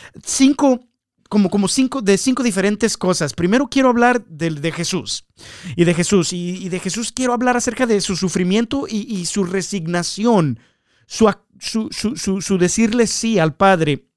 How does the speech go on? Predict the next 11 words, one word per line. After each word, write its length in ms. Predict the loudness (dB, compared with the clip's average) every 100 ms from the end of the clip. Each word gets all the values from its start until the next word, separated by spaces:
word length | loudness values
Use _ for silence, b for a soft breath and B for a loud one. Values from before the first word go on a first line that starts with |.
| _
al 180 | -2 -2
sufrimiento. 720 | -2 0 4 4 4 0 -10 _ _ _ _ _ _ -2
Y 80 |
después 320 | -2 0 -2 -2
quiero 160 | -2
hablar 300 | 0 2 0 B B 0
de 100 | 2
los 200 | 4 2
discípulos 760 | -2 0 0 2 2 2 -2 B B 2
en 140 | 2
general, 600 | 4 4 4 4 2 -4